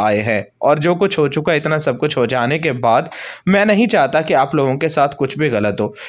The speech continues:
इसलिए मैं सारी हकीकत बता देना चाहता हूँ। यह बात सुनकर एक बार फिर बड़े ही गुस्से से वहाज कहता है कि यहाँ से चले जाओ। हो सकता है कि तुम झूठ बोल रहे हो, महक से बदला लेने के लिए ये सब कुछ कर रहे हो।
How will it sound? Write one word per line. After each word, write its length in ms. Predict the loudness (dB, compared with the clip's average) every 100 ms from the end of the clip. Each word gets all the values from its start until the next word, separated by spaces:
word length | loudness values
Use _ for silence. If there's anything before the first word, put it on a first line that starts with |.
| -2
इसलिए 320 | 0 2 2 4
मैं 200 | 4 4
सारी 320 | 4 4 4
हकीकत 380 | 2 0 0 0
बता 320 | 0 2 0
देना 260 | 0 0 -2
चाहता 360 | 0 -2 0 0
हूँ। 240 | -2 -4 -2
यह 120 | -2 2
बात 200 | 2 2
सुनकर 380 | 0 0 0
एक 200 | 0 0
बार 200 | 0 0 0
फिर 200 | -2 -2 -12 -16 -2 2
बड़े 240 | 4 4
ही 120 | 4
गुस्से 260 | 2 2 2
से 120 | 2
वहाज 320 | 2 2 2 0
कहता 280 | 0 0
है 60 | -2
कि 80 | 0
यहाँ 240 | 0 0
से 140 | 0 0
चले 260 | 0 0 0
जाओ। 260 | 0 -2 -2
हो 100 | 0
सकता 300 | 2 0 2
है 100 | 0
कि 120 | 0
तुम 200 | 0 0
झूठ 280 | 2 0 0
बोल 160 | 0 0
रहे 120 | 0
हो, 80 | -2 -2
महक 220 | 2 2
से 140 | 2 0
बदला 260 | 0 2 2
लेने 320 | 2 2 2
के 140 | 0
लिए 160 | 2 2
ये 140 | 2
सब 200 | 2 0
कुछ 160 | 0 -2
कर 180 | 0 2
रहे 100 |
हो। 120 | 0